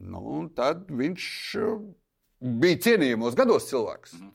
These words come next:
Speaker 1: Ja, ja, ja tev šķiet, ka mēs ar Ģitu esam sirmi, tad Eklstons uz beigām bija vēl drusku sirmāks un, nu, varbūt ļoti izskatīgs vīrietis, bet vēl dažus gadus vecāks par mums.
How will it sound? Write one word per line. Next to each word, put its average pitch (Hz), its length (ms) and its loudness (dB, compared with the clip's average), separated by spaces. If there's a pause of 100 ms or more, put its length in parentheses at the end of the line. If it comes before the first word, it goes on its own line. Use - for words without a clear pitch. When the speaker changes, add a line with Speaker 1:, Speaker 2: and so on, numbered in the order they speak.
(380)
Speaker 1:
Ja, 127 180 4
ja, 131 160 4
ja 127 160 2
tev 156 180 4
šķiet, 123 300 -2
ka 127 80 0
mēs 135 220 -4
ar - 20 -8
Ģitu 196 240 0
esam 117 220 -6
sirmi, 135 340 -4
tad 113 320 -8
Eklstons 117 600 -8
uz 104 200 -4
beigām 110 540 -4
bija 107 240 -4 (160)
vēl 123 180 -2
drusku 110 320 -8
sirmāks 135 560 -6
un, 107 140 -10 (640)
nu, 113 220 -10
varbūt 107 500 -6
ļoti 123 300 2
izskatīgs - 400 -6
vīrietis, 131 340 0
bet 110 160 -8
vēl 139 160 2
dažus 98 260 -4
gadus 104 220 -4
vecāks 139 400 -4
par 98 160 -8
mums. 107 240 -10